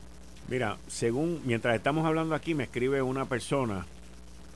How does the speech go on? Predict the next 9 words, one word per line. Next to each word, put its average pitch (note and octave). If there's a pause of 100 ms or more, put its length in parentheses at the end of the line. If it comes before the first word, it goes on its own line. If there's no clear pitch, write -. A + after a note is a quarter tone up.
que A2
me G#2+
dice, A#2
"Llevo C#3+
desde B2
el G#2+
dos G#2+
mil C3+
diecinueve A#2